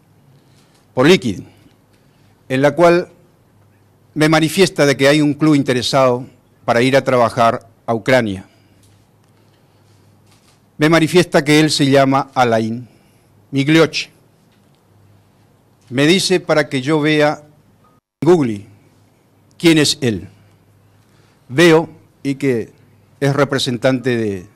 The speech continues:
Zinedine Zidane, Black y otras luminarias del fútbol. Pero este, Alain, yo creo de que siempre fue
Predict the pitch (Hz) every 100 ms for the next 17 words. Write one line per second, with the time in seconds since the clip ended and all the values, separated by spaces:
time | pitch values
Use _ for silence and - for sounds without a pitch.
0 | _ - 135 120 117 117 123 139 131 131
1 | - _ _ _ _ _ _ _ _ _
2 | 101 127 127 117 - _ _ _ _ _
3 | _ _ _ _ _ 135 139 143 143 139
4 | 131 123 127 127 120 101 127 92 95 -
5 | _ _ _ _ _ _ _ _ _ _
6 | _ _ _ _ 131 139 160 165 175 180
7 | _ _ _ _ _ _ _ _ - 139
8 | 127 143 143 151 - - 127 143 - 147
9 | 139 110 113 104 95 _ _ _ _ _
10 | - 170 156 156 117 127 123 131